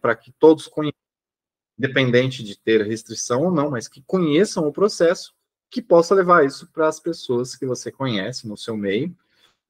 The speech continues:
e quiçá pra o Brasil inteiro. Essa é a nossa intenção. É, em relação à lei, em relação ao benefício que nós temos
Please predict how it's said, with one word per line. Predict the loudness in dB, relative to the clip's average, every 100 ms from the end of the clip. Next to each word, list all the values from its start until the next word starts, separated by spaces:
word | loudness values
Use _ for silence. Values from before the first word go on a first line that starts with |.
| _ _ _
e | -4
quiçá | -4 0 2 4 2 -4 _ _ _ _ _ _
pra | 6 8 6 4 -6 _ _ _ _ _ _
o | 2
Brasil | 4 4 2 -2
inteiro. | -2 -4 -2 -2 _ _ -4
Essa | -4 -4 -6
é |
a |
nossa | -4 -6 -6
intenção. | -10 -6 -6 -6 -8 -14 -16 _ _ _ _ _ -20 _ _ _ _
É, | 4 4 4
em | 2
relação | 4 6 4 2 0 0 -6 2
à | 4 4
lei, | 2 2 2 0 -2 -8 _ _
em | -10
relação | -6 -6 -8 -8 -8 -8 -8
ao | -2 -2
benefício | -2 2 2 2 -4 -10 -6 -6 -6 -4 -4 -4 _ _ _ _ _ _ _ _
que | -2
nós | 0 0 -2
temos | -4 -4 -4 -12 -14 -16